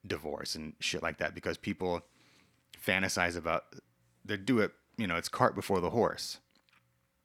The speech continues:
They want this lifestyle that requires, "I wanna be married and I want a family, and so I gotta find somebody to plug in so I can make that happen."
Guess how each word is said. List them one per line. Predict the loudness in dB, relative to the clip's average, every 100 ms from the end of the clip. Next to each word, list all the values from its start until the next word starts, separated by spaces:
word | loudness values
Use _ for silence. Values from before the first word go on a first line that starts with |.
| -6
They | -2
want | 0 -2 -4 -6
this | -6 -4 -6 -8 _ _ _ _ -20 _
lifestyle | 4 4 6 2 2 2 0 -6 _ _ _ _ _ _ _ _ -20 -20 _ _ -20 -4
that | 0 2
requires, | 2 2 6 6 6 0 -4 -8 _ _ _ _ _ _ -6
"I | 2 4
wanna | 6 4
be | 2
married | 2 2 0
and | -2
I | -4
want | -4
a | -6
family, | -4 -4 -4 -4 -6 _ _ _ _ _ _ _
and | -8 -4 -4 -4
so | -6 -6 -2
I | 0
gotta | 0
find | 0 -6 -4
somebody | -8 -8 -4
to | -2
plug | 2 2 2
in | 2 0 -2 -6
so | -4
I | -4
can | -4
make | -2 0
that | 0 -4 _ _ -8
happen." | -6 -4 -6